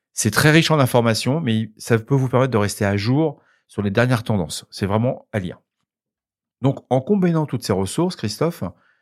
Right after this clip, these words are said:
vous pouvez rester informé sur les évolutions du secteur de la cybersécurité sans avoir dépensé beaucoup d'argent,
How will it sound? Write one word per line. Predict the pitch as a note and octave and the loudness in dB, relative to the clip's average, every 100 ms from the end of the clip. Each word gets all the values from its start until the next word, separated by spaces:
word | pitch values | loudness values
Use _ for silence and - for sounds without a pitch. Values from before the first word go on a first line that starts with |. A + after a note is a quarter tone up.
| _ _ | _ _
vous | G#2+ | -4
pouvez | B2 C#3 | 0 2
rester | D3+ C3 B2+ | 2 2 -2
informé | A2 G#2+ A2+ | 0 -2 -2
sur | G#2+ | -2
les | F#2+ F#2 | -4 -2
évolutions | G2+ G2 G2 B2 | -4 -4 -4 -6
du | G2+ | -6
secteur | - F#2+ G#2+ | -8 -8 -4
de | F#2 | -4
la | |
cybersécurité | E2+ F2+ E2+ - E2+ F#2 F#2 C#3+ D#3+ _ _ | -4 -6 -6 -6 -6 -6 -4 -6 -8 _ _
sans | - D3 | -2 0
avoir | C3+ B2+ | 2 2
dépensé | A#2 A2+ G#2+ G#2+ | 0 -2 -2 -4
beaucoup | G#2 - | -4 -2
d'argent, | G2 F2+ B2+ F3 | 0 0 0 -2